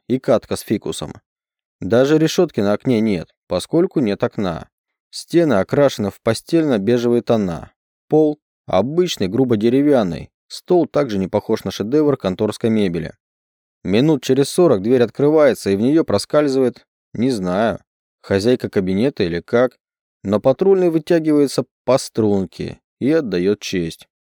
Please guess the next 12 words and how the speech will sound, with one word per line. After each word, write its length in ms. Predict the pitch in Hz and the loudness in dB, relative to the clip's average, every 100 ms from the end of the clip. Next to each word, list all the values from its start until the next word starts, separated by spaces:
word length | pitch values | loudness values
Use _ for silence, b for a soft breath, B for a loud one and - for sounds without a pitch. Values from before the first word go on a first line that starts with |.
| _ _ _ _ | _ _ _ _
«Вольно, 380 | 117 147 131 107 | 0 2 2 0
рядовой, 380 | 101 104 101 | 0 2 2
подождите 440 | 95 135 160 185 113 | 0 -2 -2 -6 -8
снаружи». 540 | - 98 95 82 78 _ _ _ _ _ _ _ _ _ | -4 -2 -2 -6 -12 _ _ _ _ _ _ _ _ _
Конвоир 540 | - 95 101 123 151 135 | -4 0 2 4 2 0
удаляется, 800 | 110 101 107 151 156 104 - 76 - | -2 0 2 4 2 0 -4 -10 -4
а 140 | 95 | -2
дама 380 | 101 160 180 175 | 0 0 2 0
устраивается 720 | 127 - - 139 147 139 - | -2 -2 0 2 2 0 0
за 160 | 117 92 | -2 -2
столом. 540 | - 113 101 80 - _ _ _ _ | 0 0 0 -2 -8 _ _ _ _
Высокая, 920 | - 90 92 - 147 147 98 85 - | -6 -4 -4 0 2 2 -2 -4 -6